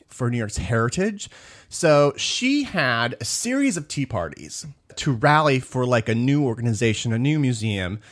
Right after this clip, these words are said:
She called her organization the Society for Patriotic New Yorkers. And to be a member, all you needed to do was p-, prove that you had blood back to a patriot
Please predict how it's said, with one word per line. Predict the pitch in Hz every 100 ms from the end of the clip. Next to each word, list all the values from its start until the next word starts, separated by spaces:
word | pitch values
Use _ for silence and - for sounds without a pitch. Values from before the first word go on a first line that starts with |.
| - - -
She | - 196
called | - 220 196
her | 214
organization | 254 160 135 123 110 139
the | 117
Society | - - 175 185
for | - 147
Patriotic | - - 269 - 202 165 135
New | 123
Yorkers. | 107 98 - 69 - - - - -
And | 151
to | 147
be | 190 285
a |
member, | 269 269 269 277
all | - 190 233
you | 254 240
needed | 226 220 220
to | - 190
do | 151 143 143
was | 135
p-, | - - - -
prove | 220 233
that | 185
you | 175 190
had | 185 165 117
blood | 143 160 170 165
back | 131 120 143 123
to | -
a | 139
patriot | - 151 139 123 90 80